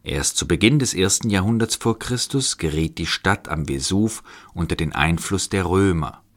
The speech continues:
Achtzig vor Christus wurde Pompeji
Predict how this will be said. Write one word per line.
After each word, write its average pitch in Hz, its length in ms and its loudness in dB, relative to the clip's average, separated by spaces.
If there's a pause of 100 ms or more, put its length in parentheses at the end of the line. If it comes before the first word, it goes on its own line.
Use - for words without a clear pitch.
(580)
Achtzig - 500 2
vor 143 200 -2
Christus 147 560 -2
wurde 82 180 0
Pompeji 95 720 0